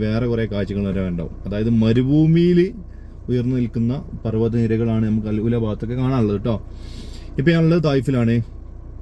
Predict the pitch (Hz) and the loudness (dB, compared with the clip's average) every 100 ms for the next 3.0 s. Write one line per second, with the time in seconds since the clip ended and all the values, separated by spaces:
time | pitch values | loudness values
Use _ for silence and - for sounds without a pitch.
0 | - - - 110 117 139 131 131 120 117 | -14 -8 -2 0 0 0 0 -2 -2 -4
1 | 101 113 139 147 - 117 110 110 104 104 | -2 -2 0 0 0 0 2 2 2 2
2 | 107 107 113 113 117 117 113 113 110 | 0 0 0 0 2 2 2 4 4